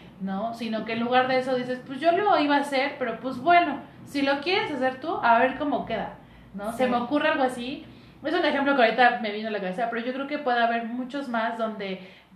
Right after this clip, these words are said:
Speaker 1: nuestra intención en cómo decimos las cosas, pues, pues va como por debajo el reproche o por debajo un desaire a, a lo que estamos...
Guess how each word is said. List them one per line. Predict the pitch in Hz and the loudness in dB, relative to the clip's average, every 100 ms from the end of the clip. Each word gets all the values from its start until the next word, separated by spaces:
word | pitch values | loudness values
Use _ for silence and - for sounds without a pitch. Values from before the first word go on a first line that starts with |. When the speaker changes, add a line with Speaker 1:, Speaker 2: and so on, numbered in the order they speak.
| _ _ | _ _
Speaker 1:
nuestra | 240 233 233 226 | -4 -2 -2 -2
intención | 226 226 226 226 262 | -6 -6 -8 -6 -6
en | 302 | -6
cómo | 285 285 277 | -4 -4 -2
decimos | 247 240 254 | -4 -4 -4
las | 214 180 | -4 -6
cosas, | - 208 208 247 285 202 | -6 -6 -4 -6 -6 -12
pues, | 190 202 185 - | -14 -12 -12 -10
pues | 202 180 220 | -10 -4 0
va | 226 233 | 2 0
como | 262 285 269 220 190 170 196 | -2 -4 -2 -2 -2 -4 -4
por | 202 196 | -4 -2
debajo | 208 220 226 262 269 247 | 0 2 2 2 0 0
el | 208 | -2
reproche | 196 190 202 202 202 233 | -6 -4 -4 -4 -4 -4
o | 190 | -4
por | 190 175 | -6 -6
debajo | 185 190 202 | -6 -6 -6
un | 240 | -6
desaire | 220 208 202 190 208 220 | -6 -4 -4 -4 -6 -6
a, | 170 - 160 | -6 -8 -10
a | |
lo | 165 165 | -12 -12
que | 175 | -12
estamos... | 180 185 185 190 190 | -10 -6 -6 -6 -10